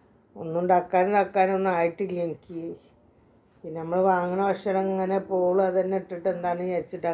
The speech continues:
കാട്ടാഞ്ഞത്. വേറൊക്കെ സുഖാണ് വിചാരിക്കും നിങ്ങൾക്ക് എല്ലാവർക്കും. നമുക്ക് ഇവിടെ എല്ലാവർക്കും സുഖാണ്. പിന്നെ എല്ലാവരും ഒന്ന് എൻ്റെ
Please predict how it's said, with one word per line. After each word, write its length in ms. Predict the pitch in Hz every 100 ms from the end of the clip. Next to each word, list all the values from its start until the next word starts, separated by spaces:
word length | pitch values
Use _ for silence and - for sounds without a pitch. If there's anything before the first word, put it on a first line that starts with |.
| 165
കാട്ടാഞ്ഞത്. 640 | 156 147 156 151 160 156 165 - - _ 311 285 277 277 269 - - _ _ _ _ _ -
വേറൊക്കെ 400 | 170 160 170 180 180 190
സുഖാണ് 360 | 170 175 180 185
വിചാരിക്കും 440 | 175 165 170 175 175
നിങ്ങൾക്ക് 300 | 170 165 175
എല്ലാവർക്കും. 580 | 165 160 151 - 165 165 165
നമുക്ക് 300 | 160 156 170
ഇവിടെ 140 | 170 170
എല്ലാവർക്കും 400 | 165 156 - 165 160
സുഖാണ്. 480 | 147 160 156 151 147 - - _ _ _ _ - - - - - - - - _ _ -
പിന്നെ 400 | 180 160 160 165 165 165 - - - - - - - - - - - 170
എല്ലാവരും 440 | 160 160 165 175 190 180
ഒന്ന് 240 | 175 175 175 - - - - - 320 320 330 330 - 302 - - - - 226 - -
എൻ്റെ 240 | 170 170